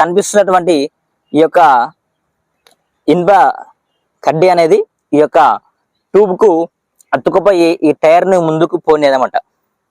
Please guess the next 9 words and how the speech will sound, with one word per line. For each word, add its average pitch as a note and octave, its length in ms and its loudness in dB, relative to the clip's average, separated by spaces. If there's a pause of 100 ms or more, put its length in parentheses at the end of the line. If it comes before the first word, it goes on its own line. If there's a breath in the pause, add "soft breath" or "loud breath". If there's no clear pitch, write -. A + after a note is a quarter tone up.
(200)
ఇది F#3+ 200 0
హ్యాండ్ D#3 260 0
బ్రేక్ D#3+ 220 2
అన్నమాట. B2 240 -2 (520)
మనం E3+ 140 0 (200)
ఇట్లా F3+ 180 4 (120)
రిమూవ్ F#3 280 0
చేస్తే F#3+ 300 0 (260)
మళ్ళీ F3+ 200 2